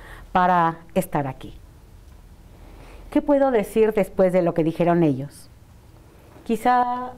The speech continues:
solo señalar algo acerca de la génesis del libro y el propósito, aunque ya por ahí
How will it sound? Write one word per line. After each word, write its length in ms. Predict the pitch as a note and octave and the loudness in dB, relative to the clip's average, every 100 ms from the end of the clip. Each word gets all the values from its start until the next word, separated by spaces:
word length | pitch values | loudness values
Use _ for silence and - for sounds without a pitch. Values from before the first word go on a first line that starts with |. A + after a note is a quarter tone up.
| - | -12
solo 320 | - A3 A3 | -4 -2 -2
señalar 420 | G#3+ F#3 F3 F#3+ | -6 -4 0 0
algo 420 | G3+ G3 F#3 G3 G3 - - - - - | 0 0 -2 -4 -6 -20 -20 -20 -20 -20
acerca 480 | F#3+ - - - | -20 -18 -18 -6
de 100 | G3+ | 0
la 120 | F3+ F3+ | 0 0
génesis 600 | - A3 G#3 G3+ F#3 - | 0 2 2 0 -4 -6
del 140 | - | -12
libro 260 | - - _ _ _ _ _ _ | -20 -20 _ _ _ _ _ _
y 160 | F3+ F3+ | -4 -4
el 100 | F3+ | 0
propósito, 760 | F#3+ - - - G3 - F3 - - - _ _ _ _ _ _ _ _ _ _ _ _ _ - - - | -2 -4 -12 -16 -12 -2 -2 -4 -20 -20 _ _ _ _ _ _ _ _ _ _ _ _ _ -20 -16 -4
aunque 340 | F#3+ G3 G#3+ | -2 2 2
ya 420 | G#3 A3 A3+ - _ - - - - - | 2 0 -2 -10 _ -20 -20 -20 -18 -2
por 140 | G#3 | 2
ahí 400 | G3+ G3+ G#3 A#3+ | 4 2 2 -2